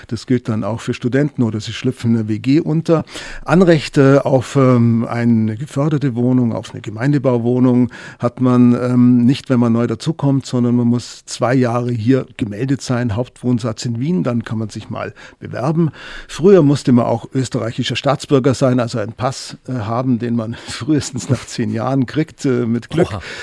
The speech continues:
Speaker 1: Ähm, aber das hat, äh, Dank an die Europäische Union verhindert. Jetzt heißt es so schön Österreicher Staatsbürger oder gleichgestellt.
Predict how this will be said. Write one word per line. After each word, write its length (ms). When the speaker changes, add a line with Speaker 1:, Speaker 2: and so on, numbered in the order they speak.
Speaker 1:
Ähm, 500
aber 280
das 240
hat, 280
äh, 240
Dank 340
an 120
die 120
Europäische 560
Union 360
verhindert. 480
Jetzt 220
heißt 200
es 60
so 80
schön 280
Österreicher 520
Staatsbürger 600
oder 140
gleichgestellt. 800